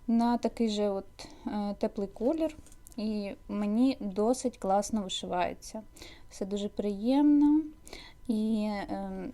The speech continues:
не люблю я таку акварельність. Я його трішки наситила, е, кольорами, в тому сенсі, що змінила аккаунт. Так що тут у мене нічого нема, але є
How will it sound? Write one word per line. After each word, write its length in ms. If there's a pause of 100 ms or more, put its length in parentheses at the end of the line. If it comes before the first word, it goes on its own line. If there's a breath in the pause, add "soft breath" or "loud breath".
(220)
не 180
люблю 260
я 160
таку 360
акварельність. 880 (340)
Я 340
його 440
трішки 440
наситила, 540 (260)
е, 300
кольорами, 540
в 80
тому 220
сенсі, 320
що 180
змінила 480
аккаунт. 600 (800 loud breath)
Так 240
що 220
тут 220
у 20
мене 200
нічого 640
нема, 540
але 200
є 320